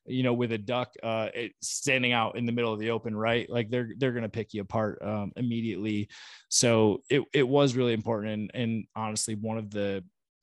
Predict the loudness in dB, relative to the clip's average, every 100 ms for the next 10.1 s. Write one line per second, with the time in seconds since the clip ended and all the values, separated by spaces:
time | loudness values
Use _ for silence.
0 | _ _ _ _ -10 0 0 4 4 2
1 | 2 0 2 2 0 0 0 -2 -2 -2
2 | -2 0 -2 0 -2 -4 -8 -12 -6 -2
3 | -2 0 2 0 0 -2 -2 -2 -2 -2
4 | -4 -4 -2 -2 -6 -8 -16 -6 2 4
5 | 4 4 2 0 0 -2 -2 -2 -2 0
6 | -2 -2 -4 -6 -4 0 0 0 -2 -4
7 | -4 -6 -4 -2 -2 -2 -8 -6 -2 -2
8 | -2 -2 0 0 0 0 0 0 0 -2
9 | -2 -4 0 2 0 0 0 2 2 2
10 | 0